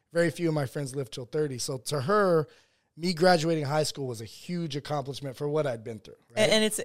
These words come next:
Speaker 2: it's a huge accomplishment that you stayed away from the drugs <clears throat> and alcohol. You did not do anything,
Speaker 1: Never did
Speaker 2: correct?
Speaker 1: anything. I was around it my whole life, so there was no curiosity there, so to speak. And so, um,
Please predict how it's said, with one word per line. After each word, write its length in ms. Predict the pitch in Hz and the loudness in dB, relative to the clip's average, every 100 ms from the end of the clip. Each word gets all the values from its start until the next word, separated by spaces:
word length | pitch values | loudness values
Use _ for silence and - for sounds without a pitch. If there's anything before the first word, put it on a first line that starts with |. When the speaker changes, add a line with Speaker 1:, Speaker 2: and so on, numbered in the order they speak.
| - | -6
Speaker 2:
it's 160 | 190 | -4
a 20 | 180 | -4
huge 240 | 247 254 | -4 -8
accomplishment 600 | 170 147 - 151 - 147 | -6 -6 -6 -6 -6 -8
that 80 | - | -8
you 120 | 147 151 | -10 -8
stayed 240 | - 147 | -6 -4
away 180 | 139 185 | -4 -6
from 200 | - 175 | -6 -10
the 60 | 135 | -8
drugs 420 | - 226 151 - _ _ | -8 -8 -10 -16 _ _
<clears throat> 180 | _ | _
and 140 | - 147 | -10 -8
alcohol. 340 | 135 135 131 143 | -8 -12 -12 -10
You 160 | 151 | -6
did 160 | 165 165 | -4 -4
not 220 | 151 147 | -4 -8
do 340 | - 143 135 135 - | -8 -8 -10 -12 -6
anything, 460 | 147 202 233 139 143 | -4 -2 -2 -4 2
Speaker 1:
Never 200 | 160 165 | 2 4
did 140 | 151 | 6
Speaker 2:
correct? 120 | 139 | 6
Speaker 1:
anything. 320 | 151 113 101 | 4 0 -2
I 60 | 123 | 0
was 140 | 160 | 4
around 340 | 160 156 165 165 | 4 4 4 4
it 140 | 139 | 2
my 100 | 139 | 0
whole 200 | 127 139 | -2 -2
life, 280 | 139 151 135 | 0 -2 -2
so 160 | - 127 | -4 -4
there 120 | 131 | -2
was 220 | 127 113 | -2 -4
no 320 | 131 135 127 113 - | 0 0 0 -6 -8
curiosity 680 | - 151 127 131 - 147 156 | -2 -2 -2 -4 -6 -6 -2
there, 240 | 160 165 160 | 0 -2 -2
so 160 | - | 0
to 40 | 151 | 0
speak. 380 | - 180 - - _ _ - - - - | 0 -2 -4 -14 _ _ -14 -14 -20 -4
And 140 | 160 156 | 0 0
so, 380 | - 170 156 143 | 4 6 6 6
um, 420 | 151 143 127 | 6 6 2